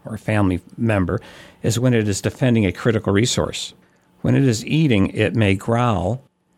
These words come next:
and even bite someone that ventures too close to the dish or treat. A bite may be forthcoming if a family member tries to dislodge the dog from a favorite sleeping spot, or even if someone gets too close to its own bed.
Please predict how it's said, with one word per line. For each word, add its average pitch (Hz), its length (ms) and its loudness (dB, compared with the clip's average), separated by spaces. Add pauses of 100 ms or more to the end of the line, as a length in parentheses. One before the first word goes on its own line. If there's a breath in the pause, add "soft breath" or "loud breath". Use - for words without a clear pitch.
(100)
and 120 180 0
even 110 280 0
bite 110 260 0
someone 92 340 2
that 90 160 0
ventures 104 380 -2
too 117 160 -2
close - 340 -2
to 113 60 -8
the 98 100 -2
dish 92 500 0
or 110 160 0
treat. - 480 0 (580 soft breath)
A 104 80 -2
bite 113 280 -2
may 113 140 0
be 110 140 0
forthcoming 113 600 0
if 110 160 -4
a 110 60 -10
family 104 320 2
member 101 260 2
tries 95 340 0
to 110 80 -2
dislodge 127 560 0
the 104 60 -2
dog 78 300 0
from 98 180 0
a 92 40 0
favorite 92 320 -2
sleeping 135 360 0
spot, - 340 -8 (380 loud breath)
or 131 100 0
even 156 220 2
if 156 80 2
someone 135 320 2
gets 113 220 -2
too - 180 0
close - 480 0 (100)
to - 140 0
its 101 160 0
own 104 280 2
bed. 104 340 0